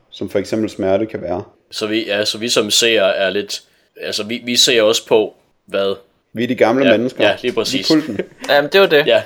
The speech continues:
Speaker 2: lige præcis.
Speaker 3: Det er det, ja. Og den fornemmelse får man jo også lidt, fordi at, at filmen jo bare ignorerer vores martyr til sidst,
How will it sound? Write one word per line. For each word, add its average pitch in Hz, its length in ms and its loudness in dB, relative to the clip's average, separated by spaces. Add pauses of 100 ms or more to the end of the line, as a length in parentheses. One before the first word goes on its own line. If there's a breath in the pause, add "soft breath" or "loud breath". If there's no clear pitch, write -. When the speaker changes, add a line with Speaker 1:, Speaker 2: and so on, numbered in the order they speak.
Speaker 2:
lige 123 100 -4
præcis. 107 340 -4
Speaker 3:
Det 104 120 -6
er 107 40 -6
det, 156 180 -4
ja. 143 60 2 (400 loud breath)
Og - 80 -8
den 143 140 -4
fornemmelse 165 420 0
får 156 200 4
man 120 160 -4
jo 104 60 -4
også 123 180 -4
lidt, - 300 -4 (260)
fordi 117 180 -4
at, - 260 -2 (220)
at - 140 -12
filmen 113 440 -6
jo 113 100 -8
bare 104 260 2 (460)
ignorerer 123 580 2 (560 soft breath)
vores - 300 -8
martyr 117 560 -2
til - 180 -14
sidst, - 440 -16